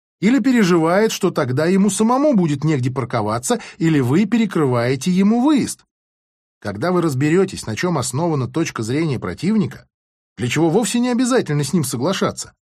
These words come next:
вы сможете предложить решение, которое устроит всех.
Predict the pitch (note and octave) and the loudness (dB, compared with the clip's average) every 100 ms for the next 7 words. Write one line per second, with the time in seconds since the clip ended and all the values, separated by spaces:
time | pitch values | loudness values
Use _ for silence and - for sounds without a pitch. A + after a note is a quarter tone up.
0 | _ _ _ - E3+ F#3 F#3 A#3 A#3+ B3 | _ _ _ -2 0 2 2 2 2 0
1 | G#3+ F#3 D#3+ D#3 C#3 B2 - C3 E3 A3+ | 0 0 0 -2 -4 -4 -2 0 0 0
2 | C3+ B2+ B2+ B2 B2 - - A2 D#3 E3 | -2 -2 -2 -4 -8 -10 -6 -2 -2 -4
3 | - G#2+ - - | -8 -8 -10 -14